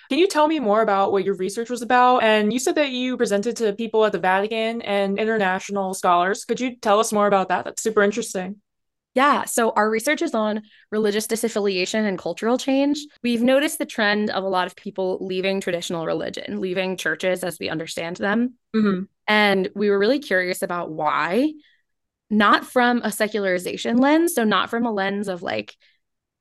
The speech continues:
Speaker 2: studying religion itself, but
Speaker 1: Mm-hmm.
Speaker 2: from the lens of something is changing in our culture. Several things are changing in our culture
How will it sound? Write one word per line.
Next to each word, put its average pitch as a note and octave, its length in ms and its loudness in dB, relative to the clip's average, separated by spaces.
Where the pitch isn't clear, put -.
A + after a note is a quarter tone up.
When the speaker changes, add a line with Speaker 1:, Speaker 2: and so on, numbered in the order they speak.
Speaker 2:
studying G#3 600 2
religion F#3 380 -2
itself, F#3+ 680 -2
but A3 140 2
Speaker 1:
Mm-hmm. G3 80 4
Speaker 2:
from B3 240 2
the A3+ 60 -2
lens G#3+ 580 0
of F3+ 520 -2
something D4+ 420 4
is F#4+ 140 2
changing B3 340 0
in G3+ 60 0
our F3 120 -4
culture. F#3 800 -2
Several C4+ 380 2
things G3 240 -4
are E3+ 80 -2
changing E3+ 320 -8
in E3 60 -4
our E3+ 100 -2
culture F3+ 640 -2